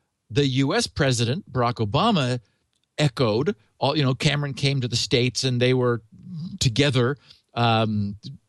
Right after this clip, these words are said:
and, and es-, essentially Obama was saying something similar, although maybe ta-, maybe not quite going as far as to say that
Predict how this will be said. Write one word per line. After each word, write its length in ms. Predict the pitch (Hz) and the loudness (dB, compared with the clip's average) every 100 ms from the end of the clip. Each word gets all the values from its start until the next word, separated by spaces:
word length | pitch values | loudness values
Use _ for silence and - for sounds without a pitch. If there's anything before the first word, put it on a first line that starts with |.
| - - | -20 -16
and, 540 | - 151 139 135 131 110 - _ | -4 0 2 4 2 -2 -8 _
and 400 | 147 143 143 127 - | 0 2 4 2 0
es-, 120 | 190 - | 0 0
essentially 460 | - 214 190 180 | 0 0 0 0
Obama 440 | 170 147 156 160 151 | 0 2 0 0 0
was 320 | 143 131 - _ | -2 -2 -8 _
saying 320 | - 160 143 123 | -4 -2 0 0
something 320 | 127 117 117 | -2 -2 -2
similar, 480 | - 143 104 80 - _ _ _ - | 2 2 2 -4 -10 _ _ _ -2
although 580 | 135 143 147 147 139 - - | 2 4 2 2 0 -2 -6
maybe 240 | 160 175 | 0 0
ta-, 260 | 143 180 170 | 0 -4 -2
maybe 340 | 156 170 170 | 0 2 2
not 300 | 139 151 160 | -2 -4 -4
quite 320 | - 156 143 | -2 -2 0
going 280 | 131 151 143 | -2 -2 -2
as 100 | 123 | -6
far 320 | - 143 139 | -2 0 2
as 160 | 135 123 | 0 0
to 100 | 123 | -2
say 540 | - 139 127 123 123 - _ _ _ _ _ _ | -2 0 2 2 0 -6 _ _ _ _ _ _
that 240 | 143 135 | 0 0